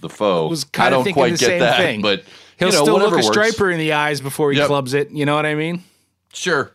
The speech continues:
Speaker 1: What, whatever, whatever you gotta do to get through the day. And I'll, I will say that I appreciate,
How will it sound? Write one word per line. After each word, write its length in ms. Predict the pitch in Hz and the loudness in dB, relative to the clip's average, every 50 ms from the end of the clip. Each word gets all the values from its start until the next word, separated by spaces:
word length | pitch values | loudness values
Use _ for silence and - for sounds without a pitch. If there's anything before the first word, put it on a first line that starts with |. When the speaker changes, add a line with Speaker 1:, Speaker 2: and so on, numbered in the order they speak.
| _ | _
Speaker 1:
What, 260 | - 117 123 120 98 104 | -10 -6 -6 -6 -4 -4
whatever, 300 | 123 120 120 110 117 117 98 95 | -2 0 0 0 0 -4 -4 -4
whatever 240 | 113 113 117 123 123 120 | -2 0 0 2 2 2
you 120 | 117 117 | 0 0
gotta 120 | 117 113 101 | 0 0 0
do 220 | 107 95 87 82 | 0 0 0 -2
to 180 | - - - 104 | -2 -4 -4 -2
get 180 | 95 92 78 | -2 -2 -2
through 120 | 95 90 87 | -4 -4 -6
the 80 | 82 | -4
day. 320 | 80 80 87 80 73 71 - _ _ _ _ _ - - _ _ _ _ | -4 -4 -2 -2 -2 -4 -6 _ _ _ _ _ -20 -20 _ _ _ _
And 360 | - 104 104 104 101 95 95 95 - _ _ _ _ _ _ _ _ _ _ _ _ - | -2 0 0 0 0 -2 -4 -6 -10 _ _ _ _ _ _ _ _ _ _ _ _ -2
I'll, 300 | 123 160 196 196 - - - | 0 0 0 0 -2 -4 -2
I 160 | 123 156 196 | 0 0 0
will 180 | 208 170 147 123 | 0 0 -2 -2
say 160 | - - 123 110 | -2 -2 -2 -2
that 120 | 98 101 | 0 0
I 100 | 92 85 | 0 0
appreciate, 760 | 82 - - - 120 113 107 - - 101 98 90 82 - | -2 -4 -6 -8 -8 -6 -6 -6 -4 -2 -2 -2 -2 -6